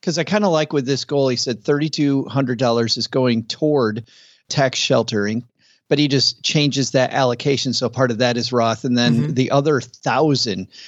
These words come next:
Speaker 1: is going into taxable brokerage. So he's got,
Speaker 2: Mm-hmm.
Speaker 1: he's, has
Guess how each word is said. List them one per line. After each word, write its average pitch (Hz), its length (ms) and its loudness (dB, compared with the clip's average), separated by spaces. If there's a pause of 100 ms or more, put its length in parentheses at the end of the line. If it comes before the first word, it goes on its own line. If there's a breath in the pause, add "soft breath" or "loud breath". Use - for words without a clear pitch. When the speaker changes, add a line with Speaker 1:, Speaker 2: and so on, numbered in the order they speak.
(240 loud breath)
Speaker 1:
is 123 160 0
going 123 320 2
into 117 300 0
taxable 123 580 0
brokerage. 101 460 -2
So - 120 0
he's 139 120 2
got, 135 240 2
Speaker 2:
Mm-hmm. - 380 -10 (120)
Speaker 1:
he's, 143 380 0
has 123 360 0